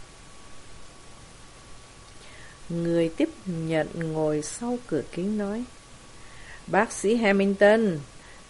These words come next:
sẵn sàng gặp cô, cô Alexander." "Nhưng liệu ta có sẵn sàng gặp ông không?"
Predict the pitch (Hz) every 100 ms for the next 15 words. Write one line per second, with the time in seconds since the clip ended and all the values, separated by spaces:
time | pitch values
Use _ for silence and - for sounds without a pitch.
0 | - - - - 320 - - 170 165 156
1 | 147 151 - - - 196 196 190 - -
2 | - - 180 165 165 214 - - 170 147
3 | - - - - - - - - - -
4 | - - - - - - - - - -
5 | - - - - - - - - - -
6 | 254 269 269 262 247 - - - - 214
7 | 208 - 330 339 330 320 359 226 208 190
8 | 180 175 - 277 277 - 285 285 320